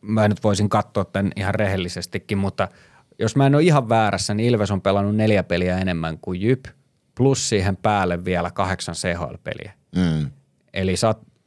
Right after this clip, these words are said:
Speaker 1: joo, kun katsotaan tosta, että Jyp on pelannut tällä hetkellä kaksikymmentäkuusi ottelua, Ilves on pelannut kolmekymmentä,
Speaker 2: Kolmekymmentä.
Speaker 1: kolmekymmentä
Speaker 2: Joo.
Speaker 1: ottelua. Niin Ilves on pelannut kaksitoista peliä, kilpailullista peliä
Speaker 2: Mm.
Speaker 1: enemmän kuin Jyp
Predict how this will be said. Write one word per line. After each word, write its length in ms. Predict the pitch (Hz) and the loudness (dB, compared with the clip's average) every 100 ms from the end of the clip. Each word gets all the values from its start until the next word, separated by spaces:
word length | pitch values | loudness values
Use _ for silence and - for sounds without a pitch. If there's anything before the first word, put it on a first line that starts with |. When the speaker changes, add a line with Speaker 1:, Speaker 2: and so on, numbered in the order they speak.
| _ _ _ _ _ _ _ - | _ _ _ _ _ _ _ -6
Speaker 1:
joo, 220 | 110 90 | -2 -2
kun 100 | - - | -4 -2
katsotaan 420 | 110 107 104 101 | -2 0 0 0
tosta, 340 | 107 - 101 | -2 -2 -2
että 200 | 87 104 | -2 -2
Jyp 280 | 101 113 110 | 0 0 0
on 140 | 95 | 0
pelannut 360 | 90 101 92 90 | 0 0 0 -2
tällä 160 | 98 98 | -2 -2
hetkellä 280 | 87 - 95 | -4 -4 -2
kaksikymmentäkuusi 720 | 101 98 - 90 - 101 95 | -2 -4 -8 -8 -2 0 0
ottelua, 400 | 87 - 92 92 | -2 -2 0 0
Ilves 340 | 98 95 90 | 0 -2 -2
on 100 | 90 | -4
pelannut 460 | 85 87 87 87 87 - _ _ - | -2 -2 -2 -6 -8 -14 _ _ 0
kolmekymmentä, 460 | 123 113 98 87 | 2 2 0 -2
Speaker 2:
Kolmekymmentä. 400 | 85 60 58 - - | -4 -6 -10 -8 0
Speaker 1:
kolmekymmentä 360 | 113 101 95 | 2 2 -2
Speaker 2:
Joo. 40 | 85 | -6
Speaker 1:
ottelua. 400 | - - - - _ _ - _ | -8 -12 -12 -16 _ _ -20 _
Niin 120 | - 123 | 0 2
Ilves 180 | 127 104 | 4 2
on 100 | 98 | 2
pelannut 340 | 104 101 101 - - | 2 2 0 -6 0
kaksitoista 800 | 175 180 - - 98 90 - 95 | 0 0 -6 0 2 2 -2 -4
peliä, 520 | - 113 101 87 82 - - | 0 2 2 0 -4 -12 -4
kilpailullista 840 | 147 143 - 95 90 87 87 92 - | 2 2 2 2 2 -2 -4 -8 -2
peliä 380 | 117 104 95 80 | 2 2 2 0
Speaker 2:
Mm. 100 | 71 | 0
Speaker 1:
enemmän 500 | 120 110 98 87 80 | 0 2 2 -2 -6
kuin 220 | - 92 | -8 -4
Jyp 180 | 107 110 | -2 -2